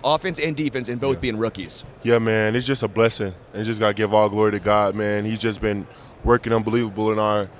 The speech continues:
Speaker 2: you know, in our way for the Texans and for our lives, man. And, you know, to have C J, me, you know, all the guys in the locker room, they all play a big part in it. You know, it's just not me and C J, man. Um, the guys, they're like, they were hungry.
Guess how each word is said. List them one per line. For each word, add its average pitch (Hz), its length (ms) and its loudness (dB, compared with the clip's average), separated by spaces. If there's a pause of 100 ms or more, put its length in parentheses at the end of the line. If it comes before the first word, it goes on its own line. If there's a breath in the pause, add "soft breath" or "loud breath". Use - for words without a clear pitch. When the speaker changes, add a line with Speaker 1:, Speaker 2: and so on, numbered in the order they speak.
(160)
Speaker 2:
you 110 60 -6
know, 107 200 4
in 104 80 0
our 107 160 4
way 107 240 2
for 104 240 -2
the 98 80 -6
Texans 104 360 -4
and 101 220 -4
for 104 180 0
our 101 140 4
lives, 101 380 0
man. 104 340 -2
And, 95 240 -4 (440 loud breath)
you 113 100 -4
know, 104 260 4
to 113 140 -4
have 107 200 2
C 117 220 -4
J, 107 320 2
me, 107 380 -2
you 104 100 -6
know, 104 220 0
all 120 160 6
the 113 80 -4
guys 110 260 2
in 107 60 -8
the 107 60 -2
locker 110 260 2
room, 104 240 -4 (400 loud breath)
they 127 140 4
all 139 180 6
play 113 140 0
a 104 80 2
big 104 200 -4
part 107 220 4
in 98 120 -6
it. 95 180 -8 (120)
You 104 100 -6
know, 110 120 4
it's 107 100 2
just 110 120 -4
not 107 140 0
me 110 120 -2
and 104 80 -2
C 113 140 -6
J, 101 180 0
man. 101 380 0
Um, 98 340 -2 (360 loud breath)
the 101 80 -8
guys, 117 440 4
they're 107 100 0
like, 98 300 2 (320 loud breath)
they 113 100 6
were 110 120 6
hungry. 101 560 2